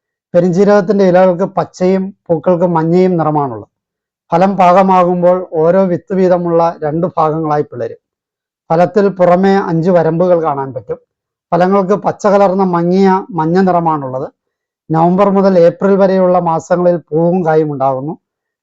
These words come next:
ഫലങ്ങൾ പച്ചനിറം മാറുന്നതിന് മുമ്പ് തന്നെ പറിച്ചെടുത്ത് ഉപയോഗിക്കുന്നതാണ് കൂടുതൽ ഫലപ്രദമായിട്ടുള്ളത്. ഇനങ്ങളെ നോക്കാം. പെരിഞ്ജീരകത്തിൽ പല ഇനങ്ങളുണ്ട്. മണ്ണും കാലാവസ്ഥയും അനുസരിച്ച് ഗുണത്തിലും വ്യത്യാസങ്ങൾ ഉണ്ടാകും. ഏറ്റവും നല്ല പെരിഞ്ജീരകം എന്ന് ലോകത്തിൽ അറിയപ്പെടുന്നത്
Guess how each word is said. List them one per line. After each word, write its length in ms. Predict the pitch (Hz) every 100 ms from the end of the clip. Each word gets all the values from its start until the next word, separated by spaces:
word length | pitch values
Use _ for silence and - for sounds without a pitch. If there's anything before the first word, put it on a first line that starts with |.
| _
ഫലങ്ങൾ 360 | 165 180 190 202
പച്ചനിറം 560 | 196 160 202 196 196
മാറുന്നതിന് 440 | 185 170 175 190 196
മുമ്പ് 440 | 185 175 175 175
തന്നെ 180 | 175 175
പറിച്ചെടുത്ത് 600 | 170 151 151 180 175 160
ഉപയോഗിക്കുന്നതാണ് 680 | 160 165 160 160 160 156 151
കൂടുതൽ 340 | 151 151 160 147
ഫലപ്രദമായിട്ടുള്ളത്. 760 | 135 - 151 143 131 - 110 - _ _ _ _ _ -
ഇനങ്ങളെ 320 | 160 175 196
നോക്കാം. 440 | 180 165 165 175 160
പെരിഞ്ജീരകത്തിൽ 680 | 165 170 190 196 196 196 196
പല 220 | 185 180
ഇനങ്ങളുണ്ട്. 580 | 170 170 175 160 135 180 _ _ _ _ -
മണ്ണും 300 | 160 185 196
കാലാവസ്ഥയും 600 | 175 180 190 185 202 196
അനുസരിച്ച് 460 | 190 156 180 165 185
ഗുണത്തിലും 520 | 160 165 135 185 190
വ്യത്യാസങ്ങൾ 540 | 170 165 165 170 170
ഉണ്ടാകും. 380 | 147 135 143 175 _ _ _ _ -
ഏറ്റവും 380 | 160 180 214 208
നല്ല 200 | 185 196
പെരിഞ്ജീരകം 800 | 190 185 175 180 180 180 190 180
എന്ന് 200 | 170 160
ലോകത്തിൽ 360 | 160 165 175
അറിയപ്പെടുന്നത് 640 | 156 170 160 160 156 147